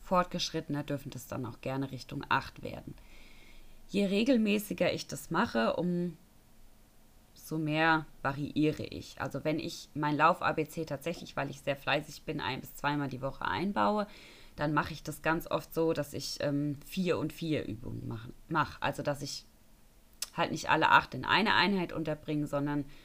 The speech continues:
dass ich sag, ich mach heute vier und am Ende der Woche nochmal vier zum Beispiel.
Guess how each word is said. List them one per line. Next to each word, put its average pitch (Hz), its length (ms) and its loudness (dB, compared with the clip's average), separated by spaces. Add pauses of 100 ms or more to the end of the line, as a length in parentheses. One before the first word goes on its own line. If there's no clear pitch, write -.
(100)
dass 147 180 -6
ich 143 140 -6
sag, 156 220 -2
ich 147 160 -10
mach 151 280 -6
heute 196 260 6
vier 185 480 2
und 151 520 -2 (1040)
am 196 140 -6
Ende 160 220 2
der 147 140 4
Woche 143 200 0
nochmal 131 320 0
vier - 340 -8
zum - 160 -10
Beispiel. - 480 -10